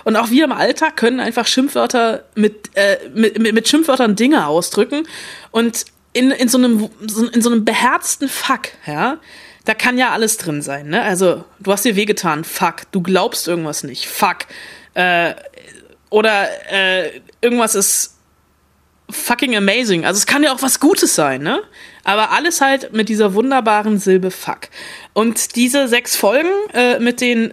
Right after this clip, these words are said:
Wörtern, ich kann sie gerne nochmal wiederholen, äh, fuck, shit, bitch, dick, pussy und damn, die, ähm, sind eigentlich alle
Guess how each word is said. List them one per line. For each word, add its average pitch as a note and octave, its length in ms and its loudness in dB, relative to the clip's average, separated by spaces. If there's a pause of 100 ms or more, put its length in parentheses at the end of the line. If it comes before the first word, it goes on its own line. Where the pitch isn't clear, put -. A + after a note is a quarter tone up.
Wörtern, C4+ 440 0
ich B3 100 -8
kann A3 160 -2
sie G#3+ 100 -2
gerne G#3 240 0
nochmal A3 360 0
wiederholen, G#3 680 0
äh, G3+ 240 2
fuck, - 280 -4
shit, - 280 -4
bitch, A3+ 300 -2
dick, A3 180 -6
pussy A3 320 0
und F3+ 200 0
damn, F#3+ 260 0 (640)
die, C4 440 2
ähm, A3+ 500 -2
sind A3 260 2
eigentlich A#3+ 320 0
alle B3 540 0